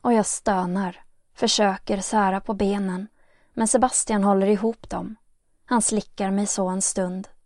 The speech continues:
utanpå, pressar in tungan och fixerar klittan med spetsen. Jag flämtar. Det dunkar och hettar överallt.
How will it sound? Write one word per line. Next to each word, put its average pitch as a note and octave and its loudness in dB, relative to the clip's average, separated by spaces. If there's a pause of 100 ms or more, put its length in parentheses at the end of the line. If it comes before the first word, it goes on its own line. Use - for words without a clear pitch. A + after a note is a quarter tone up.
(120)
utanpå, F#3+ -2 (580)
pressar G#3 2
in F#3 0
tungan F#3 -2
och F#3 -10
fixerar G3 -2
klittan G3+ -4
med G#3 -2
spetsen. - -4 (560)
Jag A3 2
flämtar. F#3+ -6 (600)
Det G#3 0
dunkar F#3 0
och F#3+ 2
hettar G3 0
överallt. G3+ 0